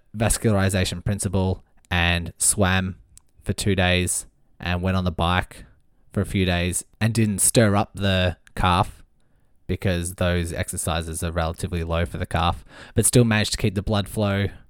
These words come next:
and the heart pumping and continued exercising. And when it comes to the exercise part, the E part of the acronym, it mainly represents mobility, strength, and proprioception.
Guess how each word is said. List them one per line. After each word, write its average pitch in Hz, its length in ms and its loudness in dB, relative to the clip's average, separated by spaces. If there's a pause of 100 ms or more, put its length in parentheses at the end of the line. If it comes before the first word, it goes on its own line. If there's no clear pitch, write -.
(360)
and 87 380 0
the 95 80 2
heart 95 260 0
pumping 92 580 0
and 92 220 -6
continued 107 480 -2
exercising. 82 720 -2 (360)
And 117 140 2
when 113 120 4
it 107 100 0
comes 123 260 2
to 127 140 2
the 98 280 4 (140)
exercise 117 640 2
part, 98 340 2
the 110 140 2 (100)
E 110 100 6
part 101 240 2
of 92 100 2
the 90 80 2
acronym, 87 500 -2 (500)
it 107 160 2
mainly 113 640 4
represents 95 920 2 (120)
mobility, 104 1000 2
strength, - 720 0 (100)
and 92 460 -2
proprioception. 80 920 -2